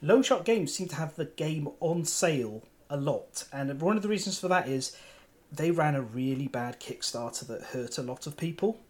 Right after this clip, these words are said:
And that sucked. Uh, but I'm talking about the game itself, separate from that, and it's really good. You can get the world, the flesh, and the devil, which is, and the Book of the Hybrids. That's all of the content to play with,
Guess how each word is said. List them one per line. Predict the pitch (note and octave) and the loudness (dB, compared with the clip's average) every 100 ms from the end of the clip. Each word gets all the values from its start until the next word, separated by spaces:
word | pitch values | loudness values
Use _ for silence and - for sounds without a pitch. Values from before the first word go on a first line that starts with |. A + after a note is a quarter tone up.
| _ _ _ - - | _ _ _ -14 -2
And | C3+ C3 B2+ - | 0 0 -2 -8
that | C#3+ D#3 - | -2 -2 2
sucked. | - - - - - - - - _ - - | 0 -2 -6 -8 -8 -8 -18 -20 _ -20 -8
Uh, | A#2+ A2+ - - | -6 -6 -12 2
but | D#3+ C3 - - - - _ - | 2 2 -2 -4 -4 -12 _ -4
I'm | D3+ E3+ E3+ | 2 4 4
talking | E3 D#3 | -2 -2
about | C#3+ B2+ | -4 -6
the | B2 | -4
game | C3 B2+ | -4 -2
itself, | - - D#3 D3 | -2 0 0 0
separate | - F3 - D3 | 0 0 0 -8
from | B2 | -6
that, | A#2 A2+ - - - - _ | -6 -8 -10 -10 -10 -16 _
and | C3 | -6
it's | C3 B2 A2+ | -4 -4 -6
really | C3 D3 C3 | 0 2 2
good. | A#2 E2 C#2+ - _ - - - - | -4 -10 -14 -20 _ -20 -20 -20 -10
You | - E3 | -2 -2
can | E3+ E3 | -2 -2
get | D3+ C#3+ C3 - - - - | 2 2 2 -4 -6 -12 -8
the | C3 | -4
world, | C#3 G#3 A#3 A#3+ A#3 D3+ | 10 12 12 10 6 -4
the | |
flesh, | D3+ - E3 D3+ | -6 0 2 2
and | D3+ | 0
the | C3+ | 2
devil, | F3 F3+ F3+ | 6 6 4
which | F#3 D3 - | 2 -2 -2
is, | C#3 B2+ | -4 -4
and | D3 D3 C#3 | 0 2 2
the | - | 0
Book | F3 - | -2 0
of | |
the | E3 | 2
Hybrids. | D#3+ C#3 B2 D3+ - - - - - | 4 2 2 -4 -4 -10 -16 -20 0
That's | D#3+ - - - - - | 0 2 -4 -6 -16 0
all | - A#3 B3 | 6 8 8
of | |
the | G3+ | 6
content | - G3 F#3 - E3 - | 4 4 4 2 0 -2
to | - | -8
play | - D#3+ D#3 | -2 -2 2
with, | E3+ F#3+ F#3+ - | 4 4 2 -16